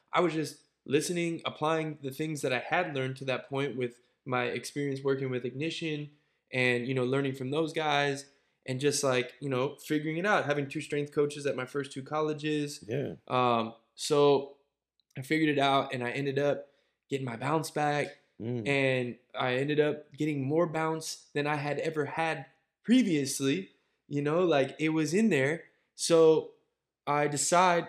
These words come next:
Speaker 1: uh, my ex-girlfriend's, um, dad got the coaching job at Ventura College, which is pretty close to Moore Park.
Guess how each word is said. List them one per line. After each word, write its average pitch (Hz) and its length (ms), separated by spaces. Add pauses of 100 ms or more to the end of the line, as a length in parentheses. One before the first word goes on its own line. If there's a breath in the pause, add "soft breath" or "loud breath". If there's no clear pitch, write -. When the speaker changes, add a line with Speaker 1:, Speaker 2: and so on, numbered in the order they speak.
(100)
Speaker 1:
uh, 135 280
my 139 140
ex-girlfriend's, 156 720 (320)
um, 120 380 (120)
dad 160 460 (280)
got 139 140
the 131 60
coaching 143 320
job 135 320
at 131 140
Ventura 127 420
College, 156 480
which 127 160
is - 60
pretty 135 220
close 147 380
to 135 100
Moore 143 220
Park. 135 460